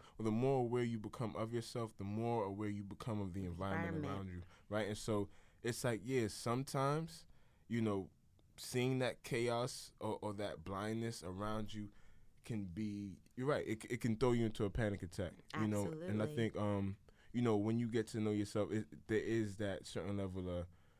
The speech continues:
Speaker 1: uh, I guess, grace,
Speaker 2: Mm-hmm.
Speaker 1: humility, and really empathy is the only thing that can stop that.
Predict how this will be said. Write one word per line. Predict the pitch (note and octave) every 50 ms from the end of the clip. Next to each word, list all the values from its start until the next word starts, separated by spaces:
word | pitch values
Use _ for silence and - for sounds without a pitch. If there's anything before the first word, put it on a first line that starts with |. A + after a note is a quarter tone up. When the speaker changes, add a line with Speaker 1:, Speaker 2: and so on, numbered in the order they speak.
| - - - -
Speaker 1:
uh, | F2+ F2+ F2+ E2+ E2+ E2 D#2 - - - - - - - - - - - - - -
I | G#2+
guess, | G#2 A#2 A2+ G#2+ G#2
grace, | D#2 D2 G2 G2 G#2+ A#2 - - - - -
Speaker 2:
Mm-hmm. | - A#3+ B3
Speaker 1:
humility, | A2 G#2+ G#2+ A2 A2 A2 G#2+ G#2+ - -
and | G#2+ G2+ G2+ B2
really | D3 D3+ C#3+ - - -
empathy | B2+ C#3 C#3+ C#3 B2 C3 B2+ A2+ A2
is | G#2+ G2
the | G2+ F#2+ F#2+ G2+
only | G#2 A2 A2 A2 G#2 G2
thing | - - G2+ A2 G#2 G2 F#2 F#2 - - - - -
that | G2 G2
can | - G#2 F#2
stop | F2 - - F#2+ F2 D2+ -
that. | - F2+ D#2 -